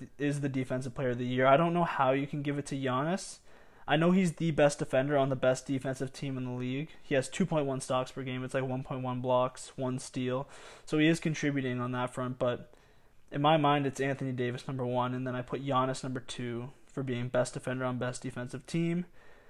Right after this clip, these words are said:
Third, I put Gobert, but I put him not happily because I want Ben Simmons in my top three. But I know the N B A already put their finalists and had Rudy Gobert in their top three, so I sli-, I slid him up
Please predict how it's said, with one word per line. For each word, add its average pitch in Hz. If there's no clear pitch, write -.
Third, 170
I 156
put 160
Gobert, 135
but 143
I 135
put 160
him 139
not 143
happily 120
because 143
I 160
want 156
Ben 135
Simmons 131
in 123
my 123
top 127
three. 160
But 143
I -
know 156
the 151
N 139
B 135
A 135
already 131
put 135
their 135
finalists 123
and 139
had 131
Rudy 131
Gobert 123
in 123
their 127
top 123
three, 143
so 127
I 127
sli-, 143
I 143
slid 170
him 139
up 120